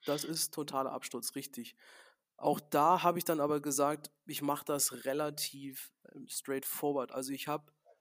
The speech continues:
bewusst gesagt, ich will jetzt am Anfang meine Kosten so gering wie möglich halten. Und da habe ich dann halt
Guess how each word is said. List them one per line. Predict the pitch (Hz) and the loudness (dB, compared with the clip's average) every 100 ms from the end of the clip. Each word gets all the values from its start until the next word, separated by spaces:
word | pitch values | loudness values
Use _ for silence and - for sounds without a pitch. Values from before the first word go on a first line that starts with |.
| _ - | _ -2
bewusst | 143 175 214 | 6 8 8
gesagt, | 190 160 170 165 | 6 6 6 4
ich | 147 | 0
will | 151 | 0
jetzt | 165 156 | 2 2
am | 135 | 0
Anfang | 127 160 196 - 175 196 214 - - - - - _ - - - | 0 -4 0 0 0 -2 -10 -18 -16 -14 -14 -14 _ -20 -20 -8
meine | 143 147 151 147 | -4 -2 -2 -2
Kosten | - 160 - 165 | 4 4 4 0
so | 143 139 | 0 0
gering | 139 143 151 | 0 0 0
wie | 147 | 0
möglich | 139 147 156 151 123 | 0 2 0 -2 -4
halten. | 123 127 131 123 123 123 | -4 -6 -8 -8 -8 -8
Und | 123 120 120 _ _ _ _ - | -8 -10 -12 _ _ _ _ -8
da | 127 131 | -4 -2
habe | 135 | -4
ich | 151 | -2
dann | 139 135 | -2 0
halt | 135 135 - | -2 -4 -10